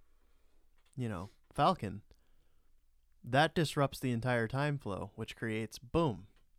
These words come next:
a whole other time flow, a whole other time strain that takes place after Endgame. So,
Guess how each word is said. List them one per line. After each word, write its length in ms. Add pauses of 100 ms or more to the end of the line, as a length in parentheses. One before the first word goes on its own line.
(260)
a 100
whole 520
other 340
time 380
flow, 340 (140)
a 60
whole 240
other 220
time 300
strain 280
that 120
takes 200
place 320
after 440
Endgame. 540 (1600)
So, 800